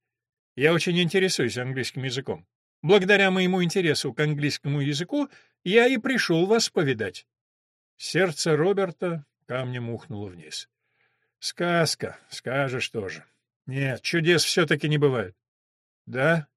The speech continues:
пробормотал он. Я держу отель в Копенгагене, мистер Блэр. Он называется "Красные башмачки". Конечно, не потому, что там все носят красную обувь,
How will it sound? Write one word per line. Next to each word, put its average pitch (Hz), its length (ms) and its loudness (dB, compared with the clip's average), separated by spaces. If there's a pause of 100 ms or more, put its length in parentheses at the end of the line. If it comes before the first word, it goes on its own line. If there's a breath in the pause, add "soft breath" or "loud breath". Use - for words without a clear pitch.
(100)
пробормотал 123 640 -4
он. 98 160 -12 (840)
Я 240 220 6
держу 233 360 4
отель 233 300 4
в - 80 -2
Копенгагене, 196 800 2
мистер 131 360 -2
Блэр. 123 400 -2 (520)
Он 226 160 2
называется 208 640 2
"Красные 190 460 0
башмачки". 170 580 -4 (480)
Конечно, 143 360 0
не 151 160 2
потому, 175 400 0
что - 200 -2
там 139 200 0
все 160 200 0
носят 147 360 -2
красную 139 500 0
обувь, 104 340 -6